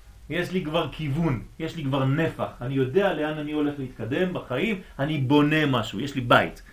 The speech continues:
אבל לפני שבנית את הבית, אתה בחלל. לכן, עם ישראל עכשיו מקבל גם במוח שלו, גם בלב שלו. אבל, מה קורה?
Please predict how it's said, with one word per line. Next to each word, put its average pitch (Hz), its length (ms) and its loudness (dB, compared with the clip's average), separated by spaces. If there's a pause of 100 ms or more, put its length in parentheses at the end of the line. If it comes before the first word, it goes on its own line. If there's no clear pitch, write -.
(1400)
אבל 123 180 4
לפני 160 280 6
שבנית 165 440 4
את 131 160 2
הבית, 123 420 0 (640)
אתה 135 160 -8
בחלל. 127 380 -6 (4000)
לכן, 180 380 4 (680)
עם 269 180 10
ישראל 247 300 4
עכשיו 226 220 4
מקבל 170 560 6 (100)
גם 240 300 8
במוח 214 400 6
שלו, 262 440 -2
גם 170 200 6
בלב 143 340 6
שלו. 95 260 -8 (380)
אבל, 139 380 4 (160)
מה 214 200 2
קורה? 107 260 -4